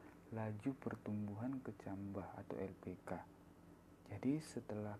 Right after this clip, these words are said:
kecambah normal itu kita hitung pada hari ketujuh, nah, lalu kita ambil. Kemudian kita hilangkan kotyledonnya, kemudian kita oven pada suhu delapan ratus derajat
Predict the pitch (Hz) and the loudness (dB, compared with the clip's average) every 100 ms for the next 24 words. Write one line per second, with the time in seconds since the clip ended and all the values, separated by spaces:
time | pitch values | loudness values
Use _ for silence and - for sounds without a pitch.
0 | - 104 104 104 104 101 101 104 104 - | -2 -2 0 2 2 0 0 -2 -2 -4
1 | - - 101 101 - - - 147 151 - | -4 -4 -4 -6 -10 -14 10 10 10 2
2 | 98 131 139 101 107 107 107 - 104 120 | 4 4 2 0 0 -2 -2 -4 0 4
3 | 127 127 95 101 - - - - - - | 4 4 0 0 -2 -8 -18 -16 -16 -6
4 | 107 98 - - - 110 139 - 151 - | -6 -6 -10 -16 -6 -2 0 0 0 0
5 | 127 147 151 131 127 131 143 - - - | 4 8 10 10 6 0 -8 -14 -18 -16
6 | - - - - - - - - 104 104 | -16 -18 -18 -16 -16 -16 -8 -2 0 6
7 | 127 131 117 110 101 98 107 104 104 104 | 6 6 0 0 0 0 0 -2 -2 -2
8 | 98 95 98 95 98 139 151 127 123 151 | 2 4 6 4 6 4 4 2 4 4
9 | 156 139 - - 113 113 87 85 - - | 2 0 0 -2 0 2 2 -2 -12 -14
10 | - - - - - - 104 104 98 - | -16 -16 -16 -16 -16 -8 -2 -2 -2 -6
11 | 98 117 170 - - - 104 107 104 92 | -2 0 0 -2 -16 -10 -4 -2 -2 -2
12 | - - 95 90 101 82 | -4 0 2 2 0 -4